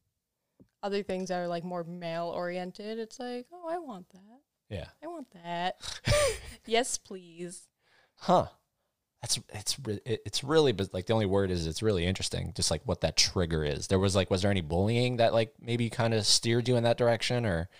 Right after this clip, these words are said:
Speaker 1: There was not any bullying that steered me in the direction. I've definitely, like, as a human being that has lived, experienced bullying, especially as, like, a more introverted, creative, artsy kid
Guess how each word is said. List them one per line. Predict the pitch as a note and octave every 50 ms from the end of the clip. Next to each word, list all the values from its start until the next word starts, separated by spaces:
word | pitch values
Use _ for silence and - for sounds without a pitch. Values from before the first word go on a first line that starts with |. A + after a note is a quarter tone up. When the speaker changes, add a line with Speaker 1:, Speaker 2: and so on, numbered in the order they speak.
| - -
Speaker 1:
There | C#4+ D#4 E4+
was | F#4+ F#4+ E4+
not | F#4 G4+ G#4 G#4+ F#4+ -
any | - C#4 D4 D4+ C#4+ C4 G#3+ F#3 - _
bullying | - G3 G3+ A3 A#3 A#3 A#3 A#3
that | A3 G3 -
steered | - - - - G3 G3 G3 G3+
me | A3+ A#3
in | A#3 A#3+
the | B3+ B3
direction. | A#3 B3+ B3+ A#3+ B3 - - C#4 B3+ A#3
I've | - F#3 F3+ D#3
definitely, | F#3+ F3+ F3+ - - G#3+ G3+ - G3+ G3 G3 G3 - _ _ _ _ _
like, | E3 E3 E3 D#3 -
as | - G#3 G#3+ G#3 G#3+
a |
human | G#3 - - G#3 G3 G3+ G3+ G3 G3+
being | F3 F#3+ F3 F3+ F#3 G3+ G#3 G3+
that | F3 E3 F3
has | G3+ F3+ -
lived, | F3 D#3+ E3 D#3+ F3 G3+ G#3 G#3 -
experienced | - - - - - - E3+ F3 D#3+ E3 E3+ E3+ F3 F#3 F3+ - - -
bullying, | - C#3+ D#3 D#3 D#3+ E3+ F#3 G#3 A3 -
especially | - - - - E3 D#3+ - - E3+ E3+
as, | E3+ E3+ E3
like, | E3 D#3 D#3 E3+ - - _ _ _ _ _ -
a | F#3
more | F#3 F#3+ F#3+ F#3+ F#3 - -
introverted, | - G3 G3+ - - G3 F3+ E3 F#3 F3+ F3 F3 F3 F3 F3 F3 - _ _ _ _ _
creative, | - - - G3+ F3 F3 E3 E3+ E3+ F3 E3+ E3 - - -
artsy | E3 D#3 D#3+ - - - F3 E3
kid | - - D#3+ D#3+ E3+ F3+ F#3+